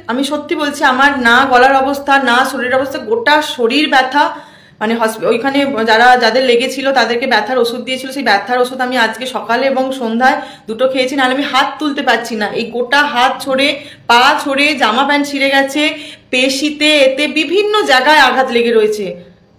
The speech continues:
তাই আর বলার কিছু নেই। যারা করেছেন তাদের হয়তো সবাইকে আমি রিপ্লাই দিতে পারছি না,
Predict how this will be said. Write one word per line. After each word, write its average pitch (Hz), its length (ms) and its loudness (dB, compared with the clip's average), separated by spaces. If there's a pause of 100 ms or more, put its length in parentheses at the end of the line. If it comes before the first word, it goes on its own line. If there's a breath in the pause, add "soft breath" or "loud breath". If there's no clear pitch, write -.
(4000)
তাই 269 180 -2
আর 254 140 2
বলার 233 360 4
কিছু 277 240 -6
নেই। 277 220 -2
যারা 233 260 2
করেছেন 240 500 -2
তাদের 226 240 -2
হয়তো 247 180 -4
সবাইকে 233 420 -4
আমি 247 180 -4
রিপ্লাই 233 340 -4
দিতে 220 240 -4
পারছি 233 380 -4
না, 277 220 -4